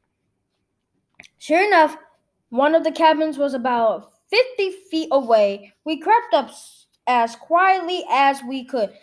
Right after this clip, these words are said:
Then we put some of our team building skills into action to get up t-, to an open window. It sounded like everyone was asleep inside, so I lowered myself through the window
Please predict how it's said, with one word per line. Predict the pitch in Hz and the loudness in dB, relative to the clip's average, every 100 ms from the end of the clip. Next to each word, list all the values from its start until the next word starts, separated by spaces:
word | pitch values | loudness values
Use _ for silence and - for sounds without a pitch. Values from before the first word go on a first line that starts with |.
| _ - | _ -2
Then | 269 | 0
we | 330 | 0
put | 320 320 - | 0 -2 -2
some | 294 277 | -6 -4
of | 262 | -2
our | 233 226 | -4 -4
team | - 320 302 262 | -8 -6 -4 -4
building | 202 285 302 240 226 | 2 2 2 -2 -12
skills | - - 226 226 - | -14 -8 -6 -8 -12
into | 247 233 214 180 - _ _ _ - _ _ | -12 -12 -16 -16 -18 _ _ _ -20 _ _
action | 247 285 277 - 220 | 2 2 2 -4 -10
to | 202 214 | -12 -14
get | 196 254 285 - | -4 2 2 4
up | 262 277 - | 0 0 -10
t-, | - - _ _ _ | -16 -18 _ _ _
to | - 269 | -6 -2
an | 247 | 2
open | 214 254 285 254 | 2 2 0 -2
window. | 233 202 185 185 _ _ _ _ _ _ _ _ _ _ _ _ _ _ _ | -6 -6 -8 -12 _ _ _ _ _ _ _ _ _ _ _ _ _ _ _
It | 277 | -2
sounded | 285 359 415 415 | 2 2 4 4
like | 339 294 | 2 4
everyone | 302 294 277 | 4 2 -2
was | 247 | -4
asleep | 214 - 277 320 320 | -10 -14 -4 -4 -4
inside, | 226 214 220 220 | -10 -8 -8 -8
so | - 247 | -4 0
I | 240 | 0
lowered | 233 269 277 | 2 2 2
myself | 247 233 240 233 | -2 -2 -2 -2
through | 269 269 | -6 -6
the | 240 | -4
window | 240 254 214 | -4 -2 -4